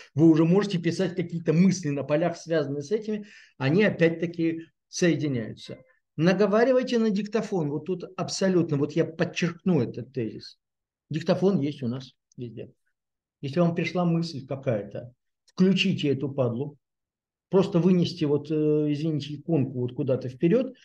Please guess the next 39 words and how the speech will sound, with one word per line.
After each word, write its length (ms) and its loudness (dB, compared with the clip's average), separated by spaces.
У 60 0
меня 200 4
она 120 4
не 140 4
вынесена, 420 0
потому 240 -4
что 160 -4
у 60 -4
меня 280 -4
репортерский 640 -4
диктофон 460 -2
отдельно. 440 -4
Но 80 6
я 180 6
делаю 380 6
буквально 460 2
тот 200 0
же, 80 -2
то 140 2
же 100 0
самое. 360 -10
И 80 6
проговаривайте, 920 6
проговаривайте, 760 0
проговаривайте 720 -2
эту 120 -2
мысль. 320 0
Причем 340 0
со 200 0
всей 400 0
породой, 480 0
со 160 -6
всеми, 380 -4
как 220 -6
говорится, 560 -4
ответвлениями, 680 -2
которые 360 -2
вам 200 -4
кажутся 680 -4